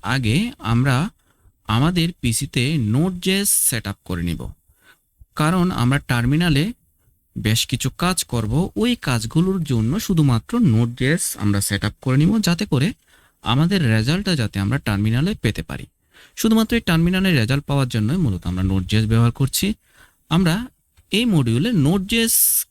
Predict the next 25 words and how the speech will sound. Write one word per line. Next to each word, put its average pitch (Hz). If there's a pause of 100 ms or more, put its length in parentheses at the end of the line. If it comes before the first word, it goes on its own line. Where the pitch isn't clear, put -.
কি, 233 (280)
সেটা -
কিভাবে 165
কাজ 170
করে, 180
এই 214
ধরনের 180
কোনো 139
টপিক 110
নিয়ে 185
আলোচনা 92
করব 92
না। 117 (460)
শুধুমাত্র 156
Node.js 110
ইনস্টল 139
করব 156
এবং 95
Node.js 98
থেকে 127
আমরা 151 (880)
কনসোলের 214
ডাটাগুলো 165
পাওয়ার 113
জন্য 190